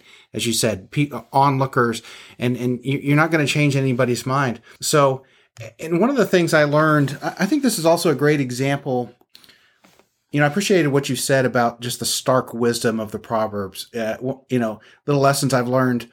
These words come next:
You know, the Proverbs isn't always saying something's right or wrong, but this is the way it is. For example, you know, if you anger somebody who has a lot of power and authority like the king, you're just kind of an idiot.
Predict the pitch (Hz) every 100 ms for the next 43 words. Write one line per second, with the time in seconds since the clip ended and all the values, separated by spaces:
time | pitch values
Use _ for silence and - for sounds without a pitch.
0 | _ - - 135 127 117 - _ - -
1 | 240 208 139 131 160 156 151 147 147 147
2 | - 147 135 151 127 127 120 123 127 120
3 | 113 123 127 120 117 131 127 123 - _
4 | - - 143 127 143 135 135 123 127 117
5 | 120 117 113 123 120 127 123 120 123 123
6 | 117 117 - - - - 127 131 139 127
7 | - 131 135 127 - 143 131 131 123 127
8 | 123 120 123 127 123 123 - 131 123 120
9 | 110 135 131 120 117 117 107 151 131 117
10 | 120 127 131 - 131 113 117 120 101 104